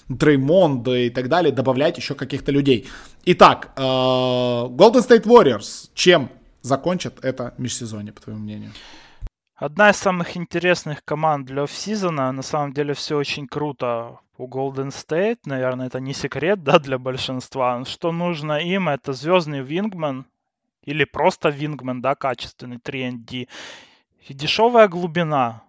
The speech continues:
Speaker 2: Вот это, это то, что нужно этой команде. Э, ну, это, наверное, всем нужно, да, как можно более качественная и дешевая глубина.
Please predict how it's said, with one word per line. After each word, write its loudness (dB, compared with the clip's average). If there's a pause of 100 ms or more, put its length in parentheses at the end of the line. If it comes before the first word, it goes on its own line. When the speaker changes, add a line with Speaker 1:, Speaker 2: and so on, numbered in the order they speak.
(100)
Speaker 2:
Вот -6
это, 2 (220)
это -10
то, -2
что -6
нужно -2
этой -6
команде. -6
Э, -12
ну, -14 (240)
это, 0
наверное, 8
всем 6
нужно, 2
да, 8
как 2
можно 0
более 2
качественная 2 (300)
и -6
дешевая 8
глубина. 0